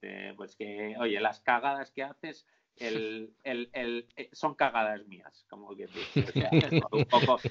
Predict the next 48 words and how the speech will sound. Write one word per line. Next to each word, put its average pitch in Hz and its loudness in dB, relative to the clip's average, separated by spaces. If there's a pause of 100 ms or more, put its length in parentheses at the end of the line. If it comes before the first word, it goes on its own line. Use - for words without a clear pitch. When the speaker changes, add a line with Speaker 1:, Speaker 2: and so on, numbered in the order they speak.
(220)
Speaker 1:
un 139 -4
poco 143 2
a 135 2
raíz 127 -8
de 135 -10
lo 131 -6
del 127 -8
vídeo 135 -8 (120)
y - -12
demás, 127 -8 (100)
pues, 113 -12 (300)
pues 98 -16
oye, 98 -12
pues, - -18
eh, 104 -12 (640)
eh, - -20 (160)
bueno, - -12 (200)
sin 113 -8
más, 104 -6
¿eh? 107 8
Speaker 2:
Bueno, 123 12
eso 135 12
a 127 8
ti, 151 10
eso, 151 8
eso 156 8
a 135 10
ti 139 6
no 135 4
te, 123 0
no, 143 4
no 131 4
te 117 2
va 113 6
a 107 0
pasar 107 4
por 98 0
lo 98 0
que 104 2
nos 98 0
cuentas, 92 2
¿no? 123 -2 (1160)
Speaker 1:
Bueno, 120 6
pero 120 0
quiero 143 -4
decir 139 -6
que, 131 -6
bueno, 117 -8